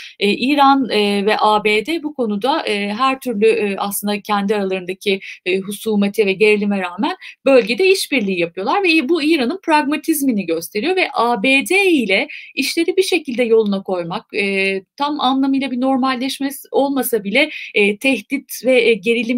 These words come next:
azaltılması, e, oradaki tansiyonun düşürülmesi, e, arayışı var ama bu da, e, George W. Bush'un, e, şer ekseni söylemiyle,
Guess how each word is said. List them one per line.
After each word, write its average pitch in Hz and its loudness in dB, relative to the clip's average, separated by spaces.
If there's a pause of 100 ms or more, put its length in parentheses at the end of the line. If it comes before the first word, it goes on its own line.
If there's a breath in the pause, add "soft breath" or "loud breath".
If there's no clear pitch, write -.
(160)
azaltılması, 190 -4 (280 loud breath)
e, 190 0
oradaki 247 -2
tansiyonun 247 0
düşürülmesi, 247 0 (240 loud breath)
e, 190 0
arayışı 185 -4
var 359 0
ama 277 -2 (280 loud breath)
bu 240 -2
da, 262 2
e, 208 4 (560)
George 262 0
W. 220 0
Bush'un, 269 -2
e, 226 2
şer 294 2
ekseni 214 2
söylemiyle, 220 2